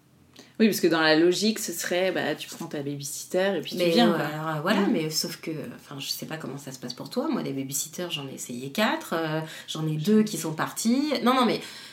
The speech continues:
Speaker 2: voilà, j'ai deux nounous qui ont désespéré, qui m'ont dit : « Non, je peux pas. »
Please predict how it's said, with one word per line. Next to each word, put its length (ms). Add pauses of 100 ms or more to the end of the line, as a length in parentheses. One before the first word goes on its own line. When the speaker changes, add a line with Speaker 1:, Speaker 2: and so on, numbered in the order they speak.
(140)
Speaker 2:
voilà, 260
j'ai 140
deux 220
nounous 400
qui 120
ont 80
désespéré, 640
qui 100
m'ont 100
dit : « 120
Non, 100
je 120
peux 100
pas. » 240